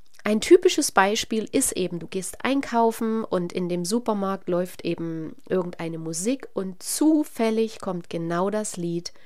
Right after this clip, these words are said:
das ihr oft zusammen gehört habt. Und sofort bist du im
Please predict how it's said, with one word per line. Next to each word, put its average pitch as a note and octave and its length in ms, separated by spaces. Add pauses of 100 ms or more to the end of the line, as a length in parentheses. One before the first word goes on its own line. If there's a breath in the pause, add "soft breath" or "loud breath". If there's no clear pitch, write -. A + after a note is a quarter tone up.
(300 soft breath)
das D#3+ 300
ihr F#3 340
oft - 460
zusammen D#3 460
gehört D3 400
habt. - 280 (540 soft breath)
Und D3+ 300 (520)
sofort F3+ 880
bist - 340
du F3+ 140 (120)
im G3 360